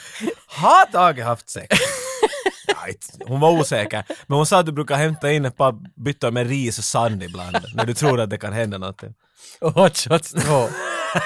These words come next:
Speaker 2: <laughs> Det går jag igång på. Ja, men vad fan ändå, alltså.
Speaker 1: Nå, Tage, come on.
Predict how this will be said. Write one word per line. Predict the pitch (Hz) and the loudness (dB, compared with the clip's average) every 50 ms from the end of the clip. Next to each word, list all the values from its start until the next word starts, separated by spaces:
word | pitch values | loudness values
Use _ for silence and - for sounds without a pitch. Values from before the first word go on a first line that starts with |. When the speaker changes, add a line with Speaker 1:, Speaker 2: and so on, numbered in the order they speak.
| 587 | -4
Speaker 2:
<laughs> | 554 605 571 - - - - - - - - - 185 123 | -6 -8 -8 -8 -8 -8 -8 -10 -8 -10 -10 -10 -2 2
Det | 139 165 165 | 4 4 6
går | 143 143 165 160 | 6 6 6 6
jag | 156 160 156 | 6 6 4
igång | 147 139 131 135 139 131 123 113 | 2 0 0 -2 -2 -2 -4 -8
på. | - 117 113 - 143 - _ _ _ _ - _ _ - - - - - - - - - - - - | -10 -12 -12 -12 -12 -12 _ _ _ _ -20 _ _ -20 -18 -16 -16 -16 -16 -16 -16 -14 -14 -14 -4
Ja, | - 175 190 | -2 0 2
men | 220 240 | 4 4
vad | 262 254 - - - - | 2 0 -2 -8 -8 -4
fan | 262 285 302 254 196 175 156 156 165 | 0 4 6 6 6 6 6 4 2
ändå, | 170 156 151 143 135 | 0 -2 0 0 0
alltså. | 131 143 151 147 165 175 175 | 2 4 6 8 8 6 6
Speaker 1:
Nå, | 160 - 135 135 | 4 0 0 2
Tage, | 131 123 120 117 110 110 - | 4 4 2 2 -2 -6 -8
come | 175 214 233 | -8 -4 -2
on. | 214 147 120 101 | -2 -2 -4 -6